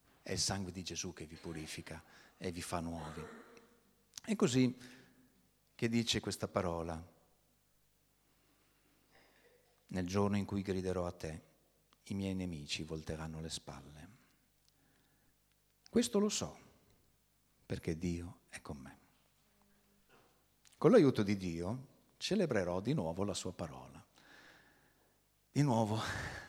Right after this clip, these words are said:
vogliamo dare importanza a quel che vale? Ritorniamo alla parola di Dio. Con l'aiuto dell'Eterno celebrerò la sua parola. Di nuovo ci ripete la stessa cosa.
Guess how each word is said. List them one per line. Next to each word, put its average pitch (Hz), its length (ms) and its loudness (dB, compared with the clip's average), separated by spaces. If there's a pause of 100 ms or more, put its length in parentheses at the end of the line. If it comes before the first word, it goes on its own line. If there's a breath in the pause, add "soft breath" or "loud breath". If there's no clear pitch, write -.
(180 loud breath)
vogliamo 127 300 0
dare 98 180 0
importanza 95 520 -4
a - 20 -12
quel 95 160 -6
che 98 100 -10
vale? 131 340 -4 (600 soft breath)
Ritorniamo 92 800 -2 (200)
alla 85 200 -8
parola 78 400 -6
di 80 120 -10
Dio. 80 380 -12 (420 soft breath)
Con 180 160 6
l'aiuto 214 300 6
dell'Eterno 113 720 4
celebrerò 85 680 -2 (120)
la 82 120 -12
sua - 180 -10
parola. 76 520 -16 (1200)
Di - 160 -2
nuovo 180 240 2
ci 143 160 0
ripete 110 480 -4
la 92 80 -4
stessa 85 360 -8
cosa. 82 440 -14